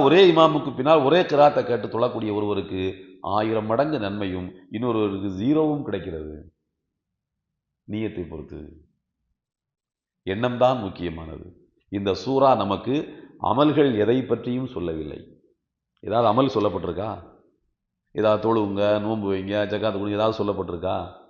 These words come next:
இந்த சூரா முழுக்க முழுக்க சொல்வது என்னவென்றால், சூரத்துல் ஃபஜ்ர், எண்ணங்களை தூய்மையாக்கி வைத்துக் கொள்ளுங்கள். அல்லாஹ்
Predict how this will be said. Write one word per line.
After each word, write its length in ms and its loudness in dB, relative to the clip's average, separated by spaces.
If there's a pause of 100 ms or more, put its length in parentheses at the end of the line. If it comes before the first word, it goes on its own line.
(580)
இந்த 240 -2
சூரா 360 2
முழுக்க 360 0
முழுக்க 360 -2
சொல்வது 420 0
என்னவென்றால், 720 -2 (380)
சூரத்துல் 460 -2
ஃபஜ்ர், 400 0 (600)
எண்ணங்களை 600 -2
தூய்மையாக்கி 640 -4
வைத்துக் 340 -6
கொள்ளுங்கள். 460 -6 (1040)
அல்லாஹ் 480 4